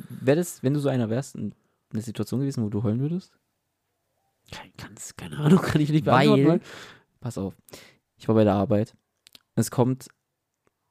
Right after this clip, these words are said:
Speaker 1: sagen wir mal so, die war so drei-, eine dreißig, vierzig-jährige Frau rein, okay? Sie war dreißig oder vierzig, keine Ahnung. Sie kommt rein und ich sehe, sie heult.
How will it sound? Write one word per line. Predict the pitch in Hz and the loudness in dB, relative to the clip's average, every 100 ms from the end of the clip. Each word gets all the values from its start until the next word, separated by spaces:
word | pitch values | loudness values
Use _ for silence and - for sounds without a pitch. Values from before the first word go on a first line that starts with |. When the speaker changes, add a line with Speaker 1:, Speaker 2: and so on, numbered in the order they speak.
| _ | _
Speaker 1:
sagen | - 143 | 0 2
wir | |
mal | 147 | 4
so, | 117 107 | 2 0
die | 110 113 | -4 2
war | 117 | 2
so | 110 104 | 2 -2
drei-, | 120 131 - | 0 0 0
eine | 123 117 - | -4 -4 -12
dreißig, | - 160 175 | 2 2 2
vierzig-jährige | 151 127 120 110 101 | -2 0 2 2 -2
Frau | - 95 | 0 0
rein, | 95 92 | 0 -4
okay? | 95 180 - _ _ _ _ _ _ - | -2 -2 -4 _ _ _ _ _ _ -2
Sie | |
war | 131 | 0
dreißig | 139 147 143 | 4 2 2
oder | 117 | 0
vierzig, | 107 104 - 101 - - | 0 -4 -6 -12 -16 -12
keine | 110 98 | -8 -8
Ahnung. | 98 - _ _ - _ _ _ _ _ | -10 -14 _ _ -20 _ _ _ _ _
Sie | - | -2
kommt | 156 170 | 0 2
rein | 107 120 202 - _ _ _ _ _ | 2 2 -2 -10 _ _ _ _ _
und | 127 | -2
ich | 127 | 0
sehe, | 117 131 147 156 - - | 0 0 2 0 -4 -6
sie | 117 | -2
heult. | 113 98 95 - | 0 0 0 -6